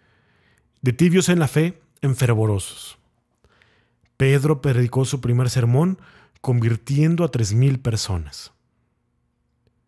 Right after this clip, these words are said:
No me bastará ser católico. Daré testimonio de que he recibido al Espíritu Santo en el bautizo y lo he aceptado en plenitud en la confirmación, practicando mi fe.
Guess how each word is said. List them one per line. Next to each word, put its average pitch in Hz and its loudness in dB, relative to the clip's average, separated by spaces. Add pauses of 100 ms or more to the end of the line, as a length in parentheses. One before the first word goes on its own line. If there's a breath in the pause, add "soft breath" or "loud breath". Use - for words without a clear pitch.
(400)
No 131 2
me 147 4
bastará 123 0
ser 127 -2
católico. 117 -4 (500 loud breath)
Daré 127 2
testimonio 185 2 (240 soft breath)
de 131 0
que 143 -2
he 180 -2
recibido 185 0
al 160 2
Espíritu 135 0
Santo 143 0
en 131 2
el 110 2
bautizo 160 -2 (920 soft breath)
y 135 2
lo 139 4
he 151 4
aceptado 175 0
en 165 2
plenitud 135 2
en 135 2
la 120 0
confirmación, 110 -2 (580)
practicando 113 -2
mi 95 -2
fe. 82 -8